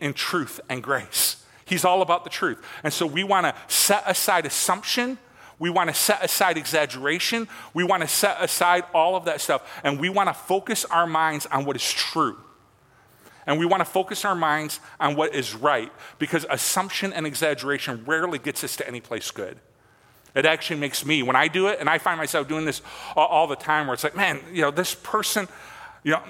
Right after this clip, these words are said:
I bet they did this because of this reason." And it's like, "Whoa, I don't know that.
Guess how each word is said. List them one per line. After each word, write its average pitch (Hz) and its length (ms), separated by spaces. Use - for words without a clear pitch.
I 214 120
bet 233 180
they 208 100
did 185 220
this 190 140
because 175 280
of 156 100
this 180 260
reason." 151 360
And 135 100
it's - 120
like, 165 140
"Whoa, 202 160
I 175 120
don't 262 220
know 117 380
that. - 460